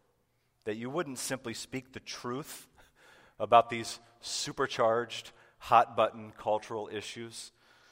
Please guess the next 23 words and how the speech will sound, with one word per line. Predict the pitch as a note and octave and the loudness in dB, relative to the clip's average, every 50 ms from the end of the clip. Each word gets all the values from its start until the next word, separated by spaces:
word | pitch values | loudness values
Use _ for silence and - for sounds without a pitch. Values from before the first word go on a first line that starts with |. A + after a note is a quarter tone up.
| _ _ _ _ _ _ _ _ _ _ _ _ _ _ _ _ | _ _ _ _ _ _ _ _ _ _ _ _ _ _ _ _
but | G#2 F#2+ - | -8 -2 0
that | G#2+ G#2 - - | 0 0 0 -4
you | A#2 A2 | -10 -10
would | A2+ - | -10 -10
speak | - - - - B2+ B2 - - | -10 -10 -10 -10 -12 -14 -14 -16
the | A2 | -18
truth | - - - - A#2+ G#2+ - - - | -16 -14 -12 -12 -12 -12 -14 -16 -18
in | - G#2+ F#2 F2 F2 F2 F2+ | -18 -18 -18 -18 -20 -14 -8
love? | G2 G2 F2+ D2+ - - - - - - - _ _ _ _ _ _ _ _ _ _ _ _ _ _ _ _ _ _ _ _ _ _ _ _ _ _ _ _ _ _ _ _ _ _ _ _ _ _ _ _ _ _ _ _ _ _ _ _ _ _ _ _ _ _ _ _ _ _ _ _ _ _ _ _ _ _ _ _ _ _ - | -6 -6 -6 -8 -10 -16 -20 -20 -20 -20 -20 _ _ _ _ _ _ _ _ _ _ _ _ _ _ _ _ _ _ _ _ _ _ _ _ _ _ _ _ _ _ _ _ _ _ _ _ _ _ _ _ _ _ _ _ _ _ _ _ _ _ _ _ _ _ _ _ _ _ _ _ _ _ _ _ _ _ _ _ _ _ -14
A | - | -4
conversation | - - C3 C3+ C#3 B2+ C3 B2 - - C3+ C#3 C3+ - - C#3 C3 A#2 | 2 4 4 4 4 2 -2 -4 0 2 2 2 2 0 -2 -4 -2 -2
where, | A#2 A#2 | 0 6
by | A2 A#2 A2+ | 8 8 8
God's | A2+ A2+ A2+ A#2 A#2+ A2+ - | 8 8 6 6 6 4 -2
grace, | - A#2+ A2+ A2 A2 - - | -4 -2 -2 -2 -2 -4 -8
you | B2+ A#2+ | -8 -6
don't | B2 A#2+ B2 - B2 | -4 -4 -6 -6 -8
merely | B2 B2+ A#2+ A2+ A2+ G#2+ | -10 -8 -8 -8 -10 -10
do | F#2 A2+ A2+ G#2 | -10 -12 -12 -12
justice | - - C3 C3 C3 - - - A#2 G#2 - | -4 2 4 4 4 2 -2 -10 -14 -14 -10
to | - A2 | -10 -10
the | F#2 G2 | -10 -10
content | - - - - C#3 C#3+ D3+ D3 - - G#2+ F#2+ F2+ | -12 -14 -6 -2 0 0 0 -2 -4 -6 -8 -8 -8